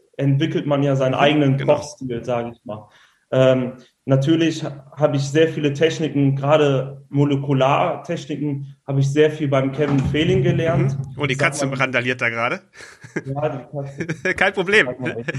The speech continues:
Speaker 2: Ja.
Speaker 1: Also sehr viel, diese, gerade die tollen Techniken, wie,
Speaker 2: Mhm.
Speaker 1: wie man eine Hollandaise aus der Espuma-Flasche macht,
Speaker 2: Mhm.
Speaker 1: äh, die Silikonform selber ansetzen,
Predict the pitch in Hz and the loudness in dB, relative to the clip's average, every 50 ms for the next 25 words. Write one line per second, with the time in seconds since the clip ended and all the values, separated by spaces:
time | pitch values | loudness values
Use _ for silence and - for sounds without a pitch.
0 | 135 - - - - - 131 151 160 147 135 123 123 - - - - 127 120 - | -10 -12 -16 -18 -8 -2 0 2 2 2 0 -4 -10 -12 -12 -10 -8 -6 -6 -8
1 | - - _ - 143 139 143 139 135 147 165 170 147 139 - 185 185 196 196 185 | -10 -14 _ -4 0 2 2 2 4 6 4 4 4 2 -4 -4 -2 0 0 0
2 | 156 151 151 143 147 139 143 151 151 151 151 156 143 139 135 165 156 156 160 156 | -2 -4 -4 -4 -4 0 2 2 2 2 0 -4 -6 -6 -2 2 2 2 4 2
3 | 151 139 139 160 160 - - 156 143 147 156 151 147 139 139 143 143 143 139 139 | 0 0 0 0 0 0 -2 -6 -4 -2 -2 -2 0 0 0 0 0 0 0 -2
4 | - - - 139 143 151 147 143 139 139 139 160 160 160 151 151 143 147 151 151 | -6 -6 -2 0 2 4 4 4 4 2 2 2 4 4 4 4 4 2 2 0
5 | 147 - - 143 143 135 147 139 135 143 139 - - - 175 175 170 160 143 - | 0 -2 -4 -4 -4 -2 -2 -2 0 -2 -2 -4 -2 -2 0 4 4 4 2 2
6 | - 160 156 151 135 143 147 143 147 147 151 151 151 165 180 - _ _ _ _ | 0 0 0 0 0 0 -2 -2 0 0 -2 -2 -4 -8 -12 -14 _ _ _ _
7 | _ _ - 143 143 143 143 147 143 135 151 147 156 147 143 - 165 165 165 170 | _ _ 2 4 4 4 4 2 0 2 2 4 4 2 2 0 0 2 2 2
8 | 165 - 165 156 156 151 143 143 143 147 147 147 139 143 143 151 156 143 139 147 | 0 0 2 2 2 2 4 4 4 4 4 4 2 2 2 0 -2 0 0 -2
9 | 147 147 143 - - 151 143 143 139 139 139 - | -2 -4 -8 -8 -6 -4 -2 -2 -4 -6 -10 -14